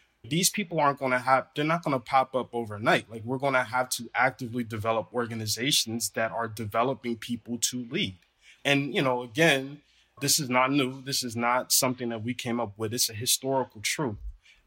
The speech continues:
Um, in terms of, like, why we need people to, well, why, why we need to build powerful bases, in my experience, too much of what I've seen practiced on the left is, like, horse trading,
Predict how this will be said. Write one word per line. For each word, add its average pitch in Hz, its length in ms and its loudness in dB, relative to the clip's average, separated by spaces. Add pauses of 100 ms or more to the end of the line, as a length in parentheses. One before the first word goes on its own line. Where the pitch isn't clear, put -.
Um, 151 220 4
in 147 60 -2
terms 190 420 2
of, 151 140 2
like, 139 160 4
why 139 200 8
we 143 220 0
need 143 420 -4 (400)
people 127 680 -4 (160)
to, 120 560 -6 (140)
well, 113 160 -8
why, 123 180 2
why 135 140 6
we 135 80 2
need 135 160 -4
to 110 100 -8
build 117 220 -2
powerful 127 400 0
bases, 110 640 0 (380)
in 131 120 0
my 156 260 4
experience, 127 920 -2 (640)
too 202 260 6
much 185 500 4
of 135 160 0
what 135 140 4
I've 131 200 8
seen 135 500 2
practiced 123 840 2 (500)
on 127 160 2
the 117 120 0
left 120 480 2
is, 120 580 -4
like, 123 220 0 (240)
horse 165 260 4
trading, 104 380 -4